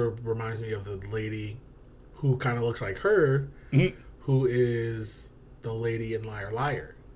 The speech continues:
Speaker 2: Jennifer Tilly?
Speaker 1: Yes. Because they, uh, but hers is her voice, right?
Speaker 2: Yeah.
Speaker 1: Like, so it's a sen-,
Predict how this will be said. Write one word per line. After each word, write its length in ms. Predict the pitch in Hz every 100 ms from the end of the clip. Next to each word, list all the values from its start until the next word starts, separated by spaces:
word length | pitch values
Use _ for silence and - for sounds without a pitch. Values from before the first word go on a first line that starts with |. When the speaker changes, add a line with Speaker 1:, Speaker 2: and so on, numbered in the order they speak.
| - - -
Speaker 2:
Jennifer 300 | 92 78 78
Tilly? 380 | 95 90 98 -
Speaker 1:
Yes. 680 | 110 123 98 - - - - - -
Because 240 | 131 147 127
they, 360 | 123 123 131
uh, 20 | 123
but 180 | 120
hers 360 | 113 165 170 135
is 100 | 123
her 120 | 113 104
voice, 480 | 127 156 - -
right? 100 | 95
Speaker 2:
Yeah. 200 | 78 69 -
Speaker 1:
Like, 320 | 104 98 -
so 240 | - 131 123
it's 140 | 123
a 60 | 113
sen-, 280 | - 110